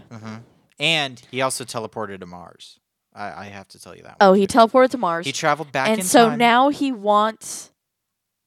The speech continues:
Speaker 2: to be president so that he can talk to the aliens.
Speaker 1: Mm-hmm. Yeah.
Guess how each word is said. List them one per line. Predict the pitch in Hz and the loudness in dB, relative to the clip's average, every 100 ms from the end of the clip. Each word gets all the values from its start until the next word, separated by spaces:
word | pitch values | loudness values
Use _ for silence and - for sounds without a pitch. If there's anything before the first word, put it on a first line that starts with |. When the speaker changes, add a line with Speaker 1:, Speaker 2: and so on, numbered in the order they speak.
| _ _ _ | _ _ _
Speaker 2:
to | - | -12
be | 226 | -10
president | 208 220 190 185 175 | -2 -2 0 -2 -4
so | - 208 | -4 -2
that | 190 190 | 0 -2
he | 196 | -8
can | 190 | -12
talk | 190 185 - | -4 -4 -4
to | 190 | -10
the | 151 | -8
aliens. | 80 - - - - - _ 113 | -8 -10 -14 -20 -18 -20 _ _
Speaker 1:
Mm-hmm. | 104 104 160 _ _ _ _ _ _ | -20 -20 -20 _ _ _ _ _ _
Yeah. | 117 131 | -20 -20